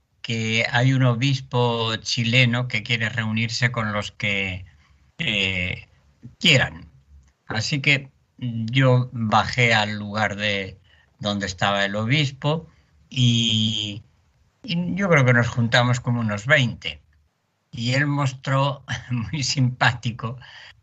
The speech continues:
la, la realidad de Chillán con, con, con, con una, con metáforas, así, era muy gráfico ese hombre, Eladio Vicuña Aránguiz,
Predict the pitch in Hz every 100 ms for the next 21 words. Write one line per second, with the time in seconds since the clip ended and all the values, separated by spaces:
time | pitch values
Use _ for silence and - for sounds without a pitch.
0 | _ _ _ _ _ _ - 135 120 120
1 | 123 120 120 120 117 113 120 127 135 135
2 | 131 135 127 135 127 127 127 - - 117
3 | 120 139 - 113 117 127 113 123 131 127
4 | 123 - 107 110 - - 117 110 110 160
5 | 127 98 98 98 - 104 117 117 113 110
6 | - - - - 117 117 110 110 113 120
7 | 113 110 101 101 - 98 104 104 120 127
8 | - _ _ - 107 110 107 113 110 110
9 | - 113 107 104 104 113 107 90 90 -